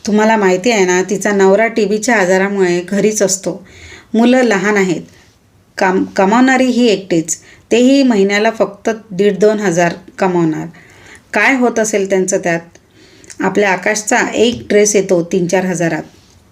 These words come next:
ती अख्खं कुटुंब चालवते त्या दीड दोन हजारात," शीतल त्याला समजावू लागली. "असू दे, असंही तू तिला नेहमीच काही ना काही देतच असते, यावेळी नाही दिलं तर काय बिघडलं?" तुषार चढ्या आवाजातच म्हणाला.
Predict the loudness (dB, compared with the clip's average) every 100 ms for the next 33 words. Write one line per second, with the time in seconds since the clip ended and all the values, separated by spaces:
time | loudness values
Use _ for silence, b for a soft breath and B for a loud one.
0 | _ -2 0 0 -2 0 -2 0 0 4
1 | 2 2 2 2 0 -2 -2 -2 0 0
2 | 0 0 0 0 -4 -6 -8 -12 -18 B
3 | B B B B B -4 0 0 0 2
4 | 0 0 0 2 2 0 -4 -10 -14 _
5 | _ _ _ B B B B -4 -2 0
6 | 0 0 -4 b b b 0 2 2 2
7 | 4 2 0 -4 -4 -4 0 0 0 0
8 | 0 0 -2 -2 0 0 0 2 2 0
9 | 0 -2 -2 -4 -6 -8 B B B -2
10 | 2 2 2 0 0 0 -2 0 0 0
11 | 0 -2 0 0 2 2 0 -2 -4 -8
12 | -18 B B B B B -4 0 2 2
13 | 0 0 0 2 2 2 0 -2 -4 -4
14 | -4 -4